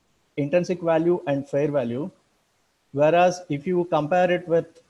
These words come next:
Ind A S one oh two, it only talks about fair value. Uh, let's just think in this perspective. See, whenever you are capturing the fair value, right, you are basically capturing a higher value when it comes to compensation cost in your P N L.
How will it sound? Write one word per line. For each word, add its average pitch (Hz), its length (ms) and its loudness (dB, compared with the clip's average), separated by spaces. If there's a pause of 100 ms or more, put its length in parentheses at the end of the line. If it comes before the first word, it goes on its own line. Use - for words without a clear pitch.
(480)
Ind 156 180 0
A 190 100 6
S 185 140 -2
one 160 220 -2
oh 170 100 0
two, 175 120 -4
it 156 180 -2
only 196 300 0
talks 160 240 0
about 151 260 -4
fair 131 140 2
value. 117 260 -6 (960)
Uh, 160 500 2
let's 175 300 0
just 196 240 -2
think 175 220 -4
in 175 120 -2
this 151 140 -4
perspective. 135 560 -6
See, 175 200 -4
whenever 175 520 0
you 165 140 2
are 160 100 2
capturing 160 480 -4
the 160 80 -6
fair 151 300 -2
value, 147 260 -4
right, 143 240 -4 (640)
you 147 160 -2
are 180 240 4
basically 175 840 -6 (560)
capturing 202 640 -6
a 156 100 -6
higher 180 460 -4
value 170 400 -6
when 160 160 -8
it 151 160 -12
comes 143 240 -10
to 202 100 -10
compensation 156 640 -10
cost 156 320 -8
in 139 140 -8
your 147 160 -4
P 139 240 -6
N 135 100 -4
L. 107 100 -8